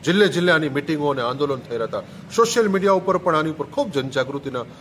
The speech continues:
અભિયાન ચલાવવામાં આવ્યું હતું અને તેના કારણે આજે સરકાર ઉપર એક દબાણ ઊભું થયું અને સરકારે તાત્કાલિક ધોરણે નિર્ણય કરી અને આ જે તમામ નોન એફ આર સી કોર્સીસ હતા,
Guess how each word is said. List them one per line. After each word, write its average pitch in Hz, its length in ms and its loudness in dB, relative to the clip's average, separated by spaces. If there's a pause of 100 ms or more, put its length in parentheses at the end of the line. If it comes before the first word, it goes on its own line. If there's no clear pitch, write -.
(200)
અભિયાન 156 280 0
ચલાવવામાં 123 380 0
આવ્યું 107 200 -10
હતું - 360 -20
અને 107 160 -4
તેના 131 280 0
કારણે 131 300 -2
આજે 110 160 -2
સરકાર 123 360 -4
ઉપર 120 160 -8
એક 107 100 -8
દબાણ 131 260 0
ઊભું 151 180 -4
થયું 214 240 -2 (300)
અને 113 140 -6
સરકારે 160 480 2
તાત્કાલિક 185 640 0
ધોરણે 156 320 0 (400)
નિર્ણય 202 360 4
કરી 151 300 0 (320)
અને 127 120 0
આ 131 60 4
જે 131 140 -2
તમામ 202 460 4
નોન 202 200 4
એફ 180 160 0
આર 180 80 2
સી - 140 -6
કોર્સીસ 165 360 -6
હતા, 147 280 0